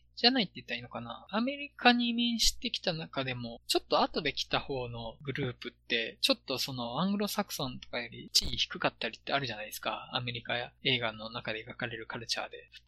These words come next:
うん、そっち系なのかなとか、あんまりごめんなさい、詳しくなくて、ふわっとした言い方になっちゃうんですけど、要は、白人の中でも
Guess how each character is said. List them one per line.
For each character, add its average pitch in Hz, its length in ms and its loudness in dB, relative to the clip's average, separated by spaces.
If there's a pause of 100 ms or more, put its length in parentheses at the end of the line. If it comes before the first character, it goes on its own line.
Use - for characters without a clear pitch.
う 190 80 -2
ん、 - 20 -6
そ - 160 -4
っ 220 80 -16
ち - 80 4
系 - 160 -4
な 320 140 -12
の 233 120 -4
か 127 160 -4
な 120 300 -8 (100)
と - 120 -20
か、 - 260 -8
あ 190 120 -6
ん 196 40 2
ま 202 80 4
り 196 80 0
ご 208 160 -6
め 151 60 0
ん - 20 0
な 175 80 -2
さ - 100 2
い、 - 100 -4
詳 208 220 0
し - 80 2
く - 140 -8
な 139 120 -6
く - 120 -16
て、 - 400 -6
ふ - 160 -2
わ 180 40 0
っ - 40 -6
と - 80 -4
し - 80 4
た - 60 -2
言 123 80 -6
い - 20 -14
方 - 220 -8
に 131 100 -10
な 127 80 -8
っ - 40 -20
ち 123 100 -6
ゃ - 20 -6
う - 20 -8
ん 117 40 -10
で 120 40 -10
す - 60 -4
け 120 100 -4
ど、 123 140 -6
要 208 100 4
は、 143 140 6 (440)
白 - 240 2
人 - 140 0
の 294 120 -2
中 302 240 8
で 143 100 4
も 135 260 0